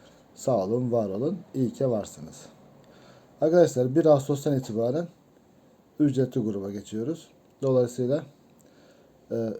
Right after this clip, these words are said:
ücretsiz grupta da gene canlı ve maçlarımız, tak-, kuponlarımız devam edecek. Fakat sadece haftanın bir günü burada olacağız. Tabii ki videolara gelen beğeni sayısına göre,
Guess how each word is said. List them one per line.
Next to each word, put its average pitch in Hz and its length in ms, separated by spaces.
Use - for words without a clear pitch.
ücretsiz 139 500
grupta 120 320
da 151 80
gene 113 300
canlı 135 380
ve 117 40
maçlarımız, 113 640
tak-, 135 240
kuponlarımız 107 600
devam 147 400
edecek. 160 340
Fakat 143 280
sadece 123 340
haftanın 131 520
bir 117 80
günü 98 220
burada 95 220
olacağız. 104 420
Tabii 123 200
ki 151 300
videolara 117 420
gelen 123 360
beğeni 123 320
sayısına 104 500
göre, 131 360